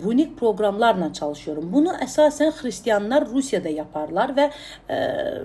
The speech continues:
başqa-başqa xristian ölkələrində, müsəlman ölkəsi sənəlikdə də öylədir, ömürlükdə də. Farqları odur ki, on sənəlik məzarlığa gömülməz,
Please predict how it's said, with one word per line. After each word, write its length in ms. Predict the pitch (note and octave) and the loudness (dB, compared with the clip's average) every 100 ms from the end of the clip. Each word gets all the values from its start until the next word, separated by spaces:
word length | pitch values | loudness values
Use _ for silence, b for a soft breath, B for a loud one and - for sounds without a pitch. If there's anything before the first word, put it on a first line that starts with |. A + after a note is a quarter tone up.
| - - - - | -12 -16 -20 -2
başqa-başqa 560 | C#4+ - D#4+ B3+ - C#4+ - | 0 2 0 0 -2 -6 -6
xristian 400 | B3 C#4 C4 F#3 | -6 -2 0 -2
ölkələrində, 520 | - D#3 D3+ D#3 E3+ | -4 -4 -4 -4 -6
müsəlman 520 | A#3+ - C#4+ E4+ D4+ | -6 0 2 2 2
ölkəsi 320 | G3 F#3+ F3+ - _ | 0 -2 -8 -10 _
sənəlikdə 540 | - G#3+ F#3+ F3+ F3+ A3 | -4 -2 -2 -4 -4 -4
də 120 | A3+ - | -4 -2
öylədir, 540 | B3+ B3 A#3+ B3 B3 B3+ - | -2 -2 -6 -6 -8 -8 -6
ömürlükdə 540 | G3 E3+ D#3+ - D3 | -4 -4 -6 -10 -10
də. 60 | - | -10
Farqları 520 | - C4 C4+ C#4 F#3+ F3 G3+ | 0 0 2 0 -2 -2 -2
odur 220 | F3+ F3+ - | -4 -6 -8
ki, 140 | F3 F3+ B B B - | -8 -8 B B B 2
on 180 | D4 D4+ | 4 4
sənəlik 400 | A#3 F#3+ D#3 D3 F#3+ | 2 -2 -4 -2 -2
məzarlığa 480 | G#3 F3+ E3+ D#3 D3 | -2 -2 -4 -6 -4
gömülməz, 680 | F3 F#3 F3+ E3+ D#3+ D#3 F#3 | 0 2 2 0 -4 -4 -6